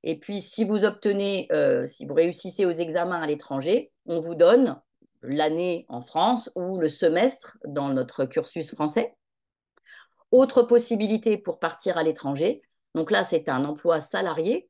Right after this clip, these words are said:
notamment comme assistant, euh, euh, en, de, de langue française. Donc là, ça veut dire que vous n-, ne progressez pas dans vos études, hein, vous faites u-, une année de pause dans vos études, mais vous êtes, en revanche, là, vous êtes, euh,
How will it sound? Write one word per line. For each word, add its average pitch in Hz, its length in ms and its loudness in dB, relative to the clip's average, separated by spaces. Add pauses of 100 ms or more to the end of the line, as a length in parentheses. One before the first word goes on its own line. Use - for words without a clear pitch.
(140)
notamment 156 480 -6
comme 131 460 -2
assistant, 170 800 -4 (380)
euh, 135 260 4
euh, 120 380 4
en, 101 360 -6
de, 131 220 -4
de 143 140 0
langue 156 220 2
française. 208 640 -2 (420)
Donc 160 180 -4
là, 220 120 4
ça 226 140 2
veut 196 100 0
dire 196 240 -2
que - 100 -4
vous 156 200 -4
n-, 165 180 -6 (240)
ne 135 480 0 (280)
progressez 220 580 6
pas 202 240 0
dans 175 140 2
vos 175 100 0
études, 208 460 -4
hein, 202 200 -6
vous 196 100 -4
faites - 360 -2
u-, 139 160 -4 (240)
une 165 160 -2
année 165 260 2
de 160 120 0
pause 214 600 4
dans 156 140 -4
vos 160 140 -2
études, 160 540 -4 (520)
mais 196 400 2
vous 156 440 -4
êtes, 180 360 2
en 139 100 -4
revanche, 139 420 -2
là, 156 140 0
vous 156 240 -4
êtes, 165 220 0
euh, 156 240 -4